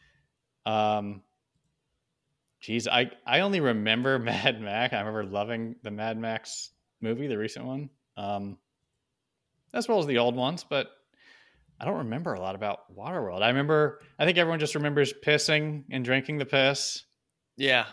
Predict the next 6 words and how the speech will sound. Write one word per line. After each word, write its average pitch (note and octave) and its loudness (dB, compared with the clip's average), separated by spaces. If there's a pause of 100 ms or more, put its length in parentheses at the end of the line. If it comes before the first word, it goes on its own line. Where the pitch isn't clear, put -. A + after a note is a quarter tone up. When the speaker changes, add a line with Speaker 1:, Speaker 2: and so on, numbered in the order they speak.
(1120)
Speaker 1:
And A#2 -2
the A2+ 2
gills C#3 4
on C3+ 0
his B2+ 0
head. B2+ 4